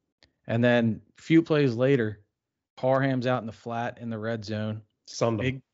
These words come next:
Speaker 1: big play Slay's out there to make a play, make a big play. No, he gets thrown to the ground like a <laughs> rag doll, and the guy walks it in for seven. And then I think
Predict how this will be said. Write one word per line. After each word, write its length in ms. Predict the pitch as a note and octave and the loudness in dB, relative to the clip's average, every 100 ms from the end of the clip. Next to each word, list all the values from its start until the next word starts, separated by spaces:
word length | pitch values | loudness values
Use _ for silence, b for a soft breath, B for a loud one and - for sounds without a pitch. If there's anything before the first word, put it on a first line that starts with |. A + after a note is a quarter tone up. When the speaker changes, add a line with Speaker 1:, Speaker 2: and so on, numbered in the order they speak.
| _ _ _ - | _ _ _ -6
Speaker 1:
big 320 | C3 C3+ C3 | -2 -2 -2
play 260 | - C3+ C#3 | -2 2 2
Slay's 520 | C3+ C#3+ C#3+ D3+ C3+ | 0 0 2 4 4
out 200 | C#3 C3+ | 2 0
there 180 | C#3+ C#3 | 0 -2
to 80 | C3+ | -2
make 280 | C#3 C#3+ D3 | -2 -2 -4
a 80 | |
play, 420 | - - D3 C#3+ C#3 | -8 -4 0 2 2
make 200 | C#3+ C#3 | 0 -2
a 40 | |
big 320 | A#2+ C#3 C3 | -2 -2 -2
play. 360 | - C#3 C#3+ B2+ | -2 2 2 0
No, 200 | C3+ A#2 | 0 0
he 60 | A2+ | 0
gets 260 | B2 - | -4 -8
thrown 480 | - C#3+ D#3 G3+ A3 | -8 -4 -2 0 -2
to 140 | - F#3+ | -2 -2
the 120 | B2+ | -2
ground 640 | A2 A2 C3+ C#3 G2+ F2+ - b b b b b - | -2 0 2 2 0 -4 -14 b b b b b -6
like 200 | C#3 D3 | -4 0
a 100 | B2 | 0
<laughs> 0 | |
rag 600 | B2 B2+ C#3+ D#3+ E3 D3 | 0 0 2 4 2 2
doll, 300 | A#2 G2+ G2 | 0 0 -2
and 160 | A2 A#2+ | -4 -4
the 80 | |
guy 200 | B2+ C3+ | -2 -2
walks 600 | C3 A2+ A#2+ D3 D#3 - | -2 -2 0 2 2 -2
it 120 | D3+ C3+ | -4 -4
in 320 | C3 G2 F#2 _ _ _ _ | -4 -6 -10 _ _ _ _
for 180 | - C3 | -6 -6
seven. 500 | A2 C3 C3 A2+ F2 - - _ - - - - _ B B B B B B - | -4 -2 -2 -4 -10 -20 -20 _ -20 -20 -20 -20 _ B B B B B B -6
And 120 | D3+ | -2
then 180 | F#3+ E3+ | 0 0
I 140 | C#3 | -2
think 320 | C#3 F#3+ D#3+ | 0 0 0